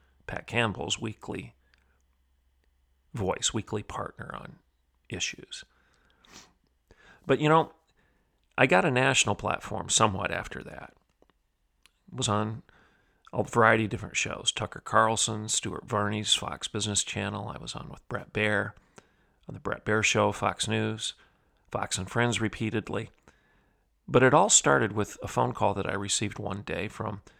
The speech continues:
The Factor, Bill O'Reilly's show. Their producer called me and said, "We'd like you to go on our show tonight to discuss the Indiana Religious Freedom Act." And of course I went on. I've told you this story before.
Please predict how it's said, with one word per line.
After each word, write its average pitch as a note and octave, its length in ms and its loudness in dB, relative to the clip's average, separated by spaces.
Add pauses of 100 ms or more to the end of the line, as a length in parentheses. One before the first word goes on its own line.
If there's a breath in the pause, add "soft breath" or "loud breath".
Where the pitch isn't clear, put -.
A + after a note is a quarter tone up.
(460 soft breath)
The - 100 0
Factor, - 440 -2
Bill A2+ 240 -2
O'Reilly's C#3+ 960 0
show. - 320 0
Their - 120 -2
producer C3+ 440 0
called - 400 -8
me - 240 -16 (580)
and A#2+ 100 -8
said, A2 220 2
"We'd A#2 140 0
like G#2 220 0
you A2+ 60 -2
to A2 80 -6
go G2+ 140 -6
on G2 220 -6
our G#2 120 -6
show - 380 -2
tonight - 520 -12
to - 100 -16
discuss - 480 0
the G#2 140 -8
Indiana G#2+ 680 -2 (500 soft breath)
Religious G2+ 460 0
Freedom A3 480 -4
Act." - 340 -16
And A2 80 -10
of - 120 -10
course - 260 2
I - 200 -12 (140)
went G#2+ 160 -2
on. A#2 200 0
I've G2+ 100 -4
told E3 240 -6
you G#2+ 60 -6
this - 160 -2
story C#3 240 -2
before. - 440 -14